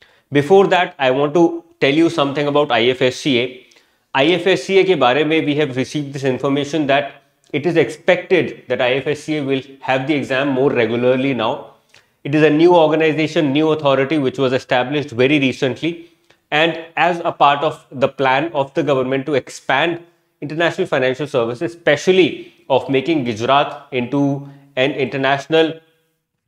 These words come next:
financial city, there are plans of expanding I F S C A as well,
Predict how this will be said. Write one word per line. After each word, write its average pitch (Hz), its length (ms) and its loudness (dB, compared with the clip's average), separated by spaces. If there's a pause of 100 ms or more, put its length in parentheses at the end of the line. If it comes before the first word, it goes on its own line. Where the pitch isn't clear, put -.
(120)
financial 185 480 0
city, 127 580 -4 (280)
there 139 260 2
are 143 220 0
plans 139 280 -2
of 160 120 -4
expanding 151 640 -2
I 131 180 2
F 131 140 -4
S 127 140 0
C 131 320 0
A - 80 -6
as 123 220 0
well, 98 300 -2